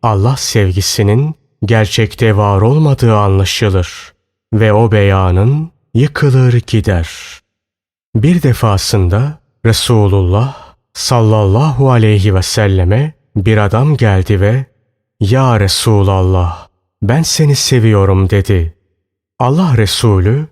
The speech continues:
sallallahu aleyhi ve sellem de ona şu cevabı verdi:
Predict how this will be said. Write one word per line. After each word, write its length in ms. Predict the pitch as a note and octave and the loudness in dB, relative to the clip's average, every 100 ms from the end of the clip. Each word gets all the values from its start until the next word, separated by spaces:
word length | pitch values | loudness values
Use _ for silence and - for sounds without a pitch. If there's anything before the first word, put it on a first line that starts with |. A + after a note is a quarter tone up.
| _ _ | _ _
sallallahu 960 | - C3 A2+ G#2+ G#2 G2 C3 C#3+ C#3 B2+ | -6 0 2 2 2 2 0 0 0 2
aleyhi 420 | A2+ G#2+ G2 F#2+ | 2 2 2 0
ve 80 | F2+ | -2
sellem 540 | - G#2 F#2+ F#2 F#2 | -2 0 0 2 2
de 240 | G#2+ C#3+ - _ _ | 0 -2 -6 _ _
ona 260 | - A2 G2+ | -2 0 0
şu 200 | - E3 | -2 -2
cevabı 600 | D3+ C#3+ C#3 B2+ A#2+ G2+ | 0 2 2 0 0 2
verdi: 520 | G2+ F#2 F2+ G2 E2 | 2 0 0 -2 -2